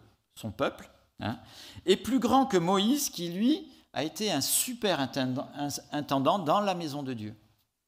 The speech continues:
La renommée de Christ est bien supérieure en tant qu'architecte. Il faut dire qu'à l'époque où ils reçoivent cet épître, Moïse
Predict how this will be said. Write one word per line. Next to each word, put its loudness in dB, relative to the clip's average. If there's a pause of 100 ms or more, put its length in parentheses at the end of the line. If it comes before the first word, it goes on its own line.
(420)
La -4
renommée -6
de -6
Christ -14
est -6
bien -2
supérieure -4
en -4
tant -6
qu'architecte. -14 (1700)
Il -6
faut 2
dire 4
qu'à 2
l'époque 0 (160)
où -4
ils 4
reçoivent 0
cet -2
épître, -4 (840)
Moïse 4